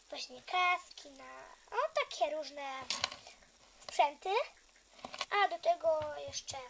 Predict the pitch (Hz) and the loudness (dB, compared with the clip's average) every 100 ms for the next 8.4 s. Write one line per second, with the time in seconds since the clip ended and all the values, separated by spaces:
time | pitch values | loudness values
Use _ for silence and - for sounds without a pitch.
0 | - - - - - - - - - 539 | -16 0 2 2 0 -2 -20 -8 -4 -4
1 | 370 480 403 359 349 330 269 - 269 311 | 0 -2 0 -2 0 0 -4 -12 -8 -6
2 | - - - - - - - - - - | -6 -10 -12 -20 -20 -20 -20 -20 -20 -20
3 | - - - - - - - - - - | -20 -20 -20 -20 -20 -20 -20 -20 -14 10
4 | - - - 539 330 370 415 403 349 339 | 10 10 4 -2 -4 -2 -4 -2 -6 -6
5 | - 330 - - - - - - 392 359 | -6 -8 -8 -14 -16 -16 -14 -6 -4 4
6 | 349 330 320 311 - - 311 294 294 - | 4 4 -4 -8 -10 -4 -2 0 -4 -10
7 | - - - - - - - - - 311 | -18 -20 -20 -20 -20 -20 -20 -20 -6 -6
8 | 285 - 311 - | -6 -4 -4 -4